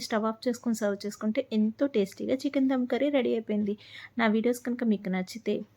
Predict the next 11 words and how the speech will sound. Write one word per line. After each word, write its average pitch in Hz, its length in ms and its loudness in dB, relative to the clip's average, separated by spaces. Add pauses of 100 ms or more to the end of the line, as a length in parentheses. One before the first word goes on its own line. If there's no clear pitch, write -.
(120)
please 240 300 2 (160)
like, 190 300 -2
share, 214 220 0 (120)
subscribe 269 540 -2
my 277 140 2
channel. 220 260 4 (440)
కామెంట్ 220 420 4
అయితే 240 160 2 (100)
చేయండి, 196 380 2 (120)
ప్లీజ్ 240 260 2 (220)
షేర్ 208 200 2